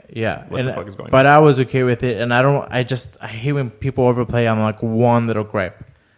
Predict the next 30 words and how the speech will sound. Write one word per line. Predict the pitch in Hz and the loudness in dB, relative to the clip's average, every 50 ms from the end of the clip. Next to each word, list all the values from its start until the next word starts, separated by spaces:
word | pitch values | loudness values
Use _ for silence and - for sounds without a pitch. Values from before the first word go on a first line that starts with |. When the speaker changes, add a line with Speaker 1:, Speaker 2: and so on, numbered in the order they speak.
| _ _ _ | _ _ _
Speaker 1:
Like, | 110 104 | -10 -6
they | - 120 | -6 -6
just | 117 120 - | -6 -6 -2
pick | - 147 139 - | 0 0 0 2
something | - 170 170 165 190 180 180 | 0 0 2 2 0 0 0
and | 147 131 | 0 -2
they | 123 | -2
stick | 120 - - - 160 - 180 | -2 -2 -4 -4 -2 0 0
with | 180 175 - | 0 2 2
it, | 185 190 180 - | 2 2 2 0
and | - 127 120 120 | -2 -2 -2 -2
then | 117 113 | -2 -2
that's | 113 113 - | -2 -4 -4
like, | 117 110 - _ - | -6 -8 -8 _ 0
"Oh, | 139 139 131 | 2 2 2
this | - 135 123 | 0 -2 2
whole | - 147 151 147 | 6 8 8 8
episode | 147 156 139 - 147 135 | 6 4 2 2 0 0
was | 123 113 | 0 0
ruined | 117 123 135 135 131 | 2 2 2 2 0
because | 135 120 - 113 101 104 | -2 -4 -4 -4 -4 -4
I | 104 | -6
couldn't | 104 - 110 113 107 | -6 -4 -4 -6 -4
see | - 113 104 | -6 -8 -10
shit." | - - - - - _ - - | -10 -12 -16 -16 -18 _ -18 -16
Like, | 113 95 101 - - | -16 -16 -14 -14 -10
well, | - 147 160 156 156 156 156 - _ _ _ _ _ _ _ _ _ _ _ _ _ _ _ _ _ _ _ | -6 -4 -2 -2 -2 -4 -6 -10 _ _ _ _ _ _ _ _ _ _ _ _ _ _ _ _ _ _ _
I | - 135 | -4 -2
mean, | 143 143 131 | 0 0 0
thematically, | - 151 143 156 175 202 208 208 226 226 220 208 208 - | 0 0 0 2 2 2 2 2 -2 -4 -4 -4 -6 -8